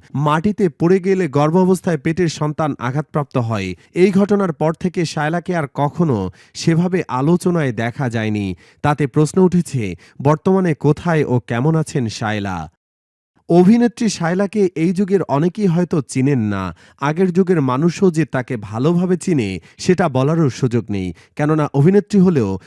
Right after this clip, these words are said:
তিনি কোনো প্রথম সারির অভিনেত্রী ছিলেন না। মূলত বাংলা চলচ্চিত্রের অশ্লীল যুগে তার উত্থান হয়েছিল।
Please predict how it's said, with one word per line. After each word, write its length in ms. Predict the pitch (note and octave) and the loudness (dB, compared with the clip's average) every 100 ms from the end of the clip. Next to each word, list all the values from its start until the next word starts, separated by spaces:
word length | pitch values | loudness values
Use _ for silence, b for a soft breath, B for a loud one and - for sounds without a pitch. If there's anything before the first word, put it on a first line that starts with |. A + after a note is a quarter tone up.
| b - | b 0
তিনি 240 | G3+ G#3+ | 2 2
কোনো 260 | - E3 D3+ | 2 2 2
প্রথম 380 | D#3+ E3 G#3 | 0 0 0
সারির 320 | G3 G3 F#3 D3+ | -2 -2 -2 0
অভিনেত্রী 540 | C#3 E3 F3 - C#3+ | 2 2 2 0 -4
ছিলেন 340 | - C3+ B2+ A#2+ | -2 -2 0 0
না। 360 | G#2+ G2+ E2+ b b D3+ | -2 -4 -6 b b 4
মূলত 260 | F3+ G#3 | 4 6
বাংলা 320 | F#3 D3 F3 | 2 0 -2
চলচ্চিত্রের 580 | F#3+ G3+ F#3+ G3+ - F#3 | -2 0 0 -2 -2 -2
অশ্লীল 460 | - C#3 D3+ G#3 G3+ | 0 0 0 -2 0
যুগে 280 | G3 F3+ F#3 | 0 0 0
তার 180 | B2+ - | -2 -2
উত্থান 440 | D3 - E3 C#3+ | -4 -4 -6 -4
হয়েছিল। 640 | A#2+ B2+ A#2 - A2 F#2+ | -2 0 0 -2 -2 -2